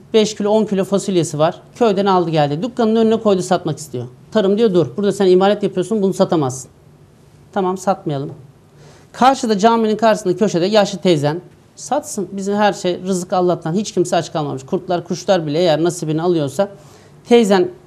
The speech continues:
köyden getiriyor, fasulyeyi, domatesi koyuyor. Çatıda veya arkada bahçede yufka ekmeğini yapıyor. Açıkta gayet rahat gözleme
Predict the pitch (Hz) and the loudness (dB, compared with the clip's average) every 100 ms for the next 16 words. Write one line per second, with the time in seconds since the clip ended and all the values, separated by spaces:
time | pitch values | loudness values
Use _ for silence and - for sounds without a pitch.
0 | - 196 185 185 180 180 180 202 208 190 | -4 0 4 4 4 2 0 -2 0 -2
1 | - 175 165 156 175 185 151 139 208 214 | 0 0 2 2 2 2 -2 -2 -2 0
2 | 208 208 - - - - 226 220 165 156 | 0 -2 -6 -20 -20 -2 0 0 4 2
3 | 196 - 196 185 165 190 185 160 147 160 | 2 0 2 4 4 2 0 0 2 2
4 | 175 190 160 160 220 - - - - - | 2 0 2 2 0 -10 -20 -20 -20 -20
5 | - - 185 220 185 151 135 143 185 214 | -10 -4 0 2 2 0 0 0 0 2
6 | 202 202 202 - - - 202 220 - 170 | 2 2 -4 -20 -6 0 0 0 0 0
7 | 151 - - 180 170 196 214 196 185 160 | 0 -4 -18 -6 0 2 4 2 2 0
8 | 147 143 - 190 202 170 165 190 240 | 0 -2 -2 0 2 2 2 2 0